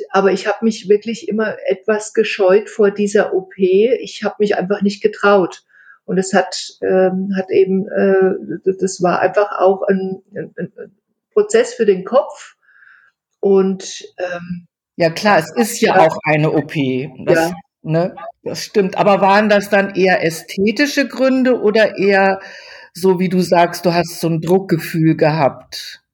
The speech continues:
Speaker 1: Also ich würde schon sagen, beides. Also man will ja auch gut aussehen, frischer aussehen.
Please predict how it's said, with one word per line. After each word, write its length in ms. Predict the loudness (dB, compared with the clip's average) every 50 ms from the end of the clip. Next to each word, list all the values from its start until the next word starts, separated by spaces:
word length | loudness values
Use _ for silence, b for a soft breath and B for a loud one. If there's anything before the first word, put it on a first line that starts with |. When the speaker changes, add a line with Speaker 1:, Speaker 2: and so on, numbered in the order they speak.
| _ -2
Speaker 1:
Also 180 | -2 0 0 0
ich 300 | -2 -4 -8 -6 0 4
würde 200 | 4 4 4 2
schon 240 | 0 0 0 0 0
sagen, 360 | 0 2 2 2 2 0 0
beides. 420 | 0 2 2 2 2 0 -2 -4
Also 240 | -2 -4 -2 -2 0
man 140 | -2 0 0
will 120 | 2 2
ja 200 | 4 2 2 0
auch 80 | -4 -2
gut 180 | -2 -2 -2 -2
aussehen, 640 | -2 0 2 2 2 0 0 0 2 2 2 0
frischer 500 | -4 -8 -8 -8 -6 -2 -2 -2 0 2
aussehen. 680 | 2 2 2 2 0 0 2 4 4 4 2 0 -2